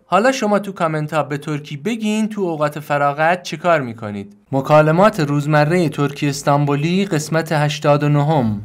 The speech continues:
Affedersiniz. Makalelerinize nerede yazıyorsunuz?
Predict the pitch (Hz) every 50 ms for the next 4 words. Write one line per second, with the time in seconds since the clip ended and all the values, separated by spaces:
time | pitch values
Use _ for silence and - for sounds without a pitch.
0 | - - 170 214 233 233 - 185 170 147 151 143 143 135 135 - - - 135 131
1 | 127 123 120 113 110 110 104 - - _ _ _ _ _ _ _ _ 143 143 156
2 | 160 156 156 - 170 165 165 170 170 165 170 170 165 160 156 151 151 160 165 160
3 | 165 165 165 170 170 170 170 156 151 165 185 190 196 202 214 208 214 - - -
4 | _ _ _ _ _ _ _ _ - 147 151 175 196 208 202 180 160 147 139 -
5 | 139 135 131 127 127 - - - - 131 143 139 139 135 131 131 139 135 131 127
6 | 120 113 - - 127 123 120 113 110 110 104 104 110